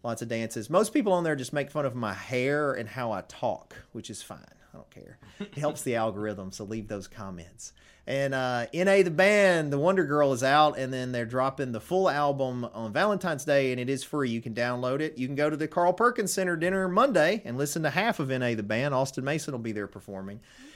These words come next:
Uh, Michelle Allen is a longtime sponsor of this show, and she's your go-to in the area if you're buying, selling, renting, leasing real estate. She's glad to help you out, so check out Michelle Allen.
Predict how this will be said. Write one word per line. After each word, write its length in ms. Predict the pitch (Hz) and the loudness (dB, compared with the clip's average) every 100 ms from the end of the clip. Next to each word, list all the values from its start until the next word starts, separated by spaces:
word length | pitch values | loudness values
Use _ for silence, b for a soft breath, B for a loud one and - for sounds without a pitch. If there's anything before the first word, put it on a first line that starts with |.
| B - | B -4
Uh, 160 | 113 | -2
Michelle 320 | 117 123 165 147 | -2 0 2 4
Allen 360 | 147 170 170 | 4 2 0
is 140 | 143 123 | -2 -2
a 40 | |
longtime 400 | 131 147 160 151 | 0 -2 -2 -4
sponsor 400 | 135 147 147 147 | -2 -2 -2 -4
of 40 | 131 | -4
this 120 | 131 | -4
show, 320 | - 156 160 | -2 0 2
and 100 | 143 | 0
she's 220 | 117 131 120 | -4 -8 -6
your 100 | 117 | -4
go-to 380 | 123 139 151 147 | -2 -2 -2 -4
in 60 | |
the 120 | 139 135 | -4 -4
area 280 | 135 135 123 | -2 -2 -2
if 120 | 123 | -4
you're 220 | 107 101 | -6 -6
buying, 480 | 87 95 110 110 107 | -6 -8 -6 -6 -6
selling, 500 | - 120 117 117 107 | -4 -4 -4 -4 -6
renting, 340 | 120 123 113 | -6 -4 -4
leasing 380 | 117 120 - 107 | -4 -4 -6 -4
real 160 | 131 196 | 2 2
estate. 380 | 185 220 202 | 2 2 2
She's 120 | - 120 | -2 0
glad 160 | 113 | 0
to 40 | 104 | 0
help 200 | 117 107 | -4 -2
you 80 | 110 | 2
out, 260 | 120 110 - | 2 2 -6
so 100 | 98 | -12
check 220 | 123 107 | -10 -4
out 220 | 107 95 | -2 -4
Michelle 360 | 104 - 117 107 | -8 -8 -4 -2
Allen. 320 | 110 123 131 | -2 -6 -8